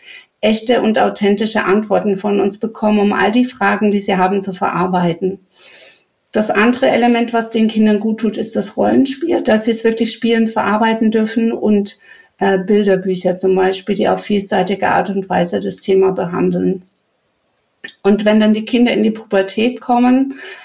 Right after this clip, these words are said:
dann ähnelt es oft schon sehr, ähm, uns Erwachsenen. Allerdings haben sie natürlich extreme Fragen über Leben nach dem Tod oder was kommt davor, was kommt danach. Und sie reagieren auch entsprechend pubertär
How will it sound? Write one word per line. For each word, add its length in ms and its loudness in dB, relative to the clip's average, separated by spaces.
dann 180 2
ähnelt 400 0
es 160 -4
oft 260 -2
schon 220 2
sehr, 640 0
ähm, 300 0
uns 220 -2
Erwachsenen. 840 2
Allerdings 720 0
haben 240 0
sie 200 -2
natürlich 460 0
extreme 500 2
Fragen 800 -2
über 260 -2
Leben 300 2
nach 240 0
dem 220 -2
Tod 500 0
oder 400 0
was 240 0
kommt 320 -2
davor, 400 -2
was 180 -2
kommt 320 -4
danach. 460 0
Und 80 0
sie 100 0
reagieren 760 2
auch 200 0
entsprechend 580 -2
pubertär 840 0